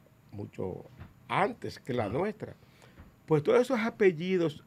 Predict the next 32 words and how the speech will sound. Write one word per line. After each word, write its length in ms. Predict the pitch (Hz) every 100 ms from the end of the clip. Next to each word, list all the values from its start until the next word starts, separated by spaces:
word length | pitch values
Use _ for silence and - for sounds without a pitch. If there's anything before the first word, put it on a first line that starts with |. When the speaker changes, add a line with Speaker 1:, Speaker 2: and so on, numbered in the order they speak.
| -
Speaker 1:
afrancesados 800 | 127 - 135 - 139 147 139 139
de 80 | 123
San 200 | 151 156
Cristóbal 560 | 147 127 147 123 113 - - - -
vinieron 520 | 135 123 123 147 151 131
desde 380 | 131 104 117
Haití, 640 | 95 90 - - 110 110 95 -
Speaker 2:
Ok. 260 | 107 - 90 82 85 - - -
Speaker 1:
huyéndole 840 | 190 233 180 160 170 180 185 196 - _ -
a 560 | - - 62 53 - - _ _ _ _ _ - _ _ - -
lo 240 | 160 165
que 180 | - 180
se 140 | 151 185
llamó 300 | 170 180 240
la 120 | 240
independencia. 840 | 180 160 143 143 135 165 190 127
Pero 200 | 117 131 139
en 260 | 147 143
Haití 240 | 147 123 185
no 140 | 180
hubo 220 | 175 175
un 140 | 160 135
proyecto 340 | 165 151 147
de 120 | 156 143
nación, 500 | 123 - 160 117 - - - -
sino 340 | - 143 175
de 100 | 190
libertad. 460 | 170 156 127 107 -
Libertad 720 | 156 160 151 117 - 208 240 -
es 80 | 165
una 260 | 190 180 -
cosa 360 | 160 165 -